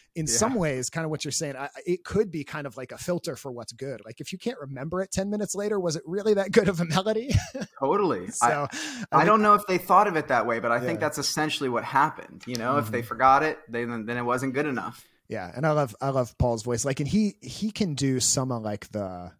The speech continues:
Speaker 1: the, the stuff that was kinda more Southern rock tinged, like, uh,
Speaker 2: Mm.
Speaker 1: like Come Together, like I started with, like, that, that stuff fits my voice. So I, whenever I'm playing cover gigs, I play that stuff. Helter Skelter,
Speaker 2: Yeah.
Speaker 1: like, I, I love that stuff. That's the stuff that really gets me going. So,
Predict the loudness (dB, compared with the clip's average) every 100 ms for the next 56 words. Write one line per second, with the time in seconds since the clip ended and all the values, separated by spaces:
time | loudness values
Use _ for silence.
0 | -16 -12 -10 -6 -2 2 2 0 -2 -2
1 | -4 -6 -2 0 0 -2 -4 -4 -6 -8
2 | -8 -10 -8 -6 -6 -6 -8 -8 -8 -4
3 | -4 -4 -8 -8 -2 0 2 2 0 -2
4 | -4 -4 -2 -2 -2 -4 -6 -8 -10 -8
5 | -6 -6 -2 -2 0 0 -2 -6 -4 -6
6 | -4 -4 -2 -4 -6 -8 -6 -6 -6 -6
7 | -8 -8 -10 -12 -14 -12 -12 -10 -10 -10
8 | -12 -18 _ -8 -6 -4 -6 -4 -6 -8
9 | -10 -10 -8 -8 -10 -10 -6 -6 -6 -8
10 | -8 -12 -12 -12 -14 -14 -12 -12 -12 -12
11 | -12 -14 -16 -16 -18 -18 -18 -16 -16 -14
12 | -16 -16